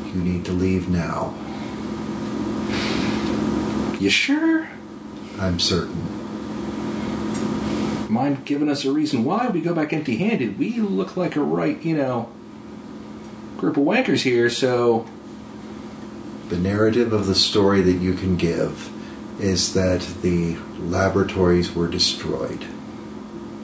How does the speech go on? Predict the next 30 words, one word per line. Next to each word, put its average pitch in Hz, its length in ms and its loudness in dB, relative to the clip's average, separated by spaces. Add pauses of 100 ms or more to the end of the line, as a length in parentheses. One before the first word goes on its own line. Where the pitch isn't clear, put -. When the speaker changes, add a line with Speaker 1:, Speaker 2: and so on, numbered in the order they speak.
(600)
Speaker 2:
Look 87 240 2
around 85 140 4
the 82 80 2
lab. 82 280 2 (1400)
By 170 120 2
the 151 60 4
way, 101 100 2
I'm 95 80 -2
still - 160 0
wearing 131 180 0
the 110 60 0
scarf - 440 0
in 113 100 0
case 131 220 -2
I'm 120 100 2
on 101 80 0
the 101 40 0
camera. 117 380 -4
<laughs> - 560 -2
I - 80 2
never 294 180 2
took 247 140 0
that 165 160 2
off. - 260 0 (1800)
Why - 200 -4
would - 120 2
I? - 260 0 (1900)
Speaker 1:
And 98 400 8 (2500)
don't 110 320 4
worry. 87 520 4